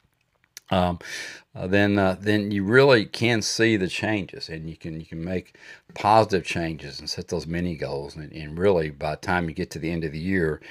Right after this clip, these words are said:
most of the time you've achieved more than, than you were gonna achieve during your one-year goal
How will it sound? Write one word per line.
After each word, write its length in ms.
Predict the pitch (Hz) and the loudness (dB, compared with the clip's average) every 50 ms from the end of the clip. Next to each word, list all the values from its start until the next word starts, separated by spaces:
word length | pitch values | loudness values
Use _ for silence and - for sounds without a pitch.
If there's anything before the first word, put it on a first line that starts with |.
| - - - - _ | -18 -18 -18 -18 _
most 320 | - 90 98 110 107 - - | 0 4 4 4 4 2 -4
of 120 | 87 80 | -6 -4
the 40 | - | -2
time 320 | 92 87 85 85 85 82 | -2 0 0 0 0 -2
you've 160 | 80 82 82 78 | -4 -4 -6 -8
achieved 440 | 73 - - - 98 95 90 85 | -10 -8 -6 -4 -4 -4 -2 -2
more 200 | 90 85 85 85 | -2 -2 0 0
than, 200 | 82 82 85 78 | -2 -2 -4 -4
than 180 | 76 92 87 87 | -6 -4 -4 -2
you 140 | 90 87 85 | -2 -4 -4
were 100 | 82 85 | -6 -4
gonna 420 | 85 90 92 95 90 80 78 71 - | -4 -2 -2 -2 -2 -4 -6 -8 -8
achieve 760 | 76 76 - - - - 82 82 82 85 82 80 - - - - | -10 -10 -8 -8 -6 -6 -4 -4 -4 -4 -6 -8 -10 -16 -20 -16
during 320 | - - 85 87 85 80 80 | -10 -8 -6 -4 -4 -4 -4
your 160 | 78 76 78 | -4 -4 -4
one-year 560 | 87 87 87 82 82 82 85 85 82 80 78 - | -2 -2 -2 -2 -4 -4 -2 -4 -4 -6 -8 -6
goal 420 | - 78 80 82 85 80 80 80 | -2 2 4 4 4 4 2 -2